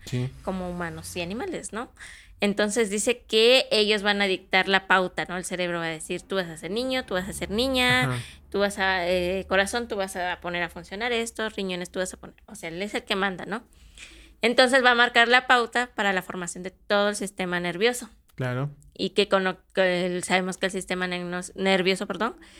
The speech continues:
Speaker 2: conecta neuronas con el resto del cuerpo,
Speaker 1: Ujú.
Speaker 2: ¿no? Entonces, pues como los gatos domésticos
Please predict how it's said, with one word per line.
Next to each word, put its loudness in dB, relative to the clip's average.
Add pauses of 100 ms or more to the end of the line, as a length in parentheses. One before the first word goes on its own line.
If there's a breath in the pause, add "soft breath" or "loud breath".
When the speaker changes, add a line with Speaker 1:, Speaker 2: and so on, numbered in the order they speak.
(300 loud breath)
Speaker 2:
conecta 2
neuronas 4
con -8
el -8
resto -10
del -6
cuerpo, 2 (200)
Speaker 1:
Ujú. -4 (240)
Speaker 2:
¿no? 0 (420 loud breath)
Entonces, 4 (440 loud breath)
pues 8 (100)
como 4
los 6
gatos 4
domésticos -2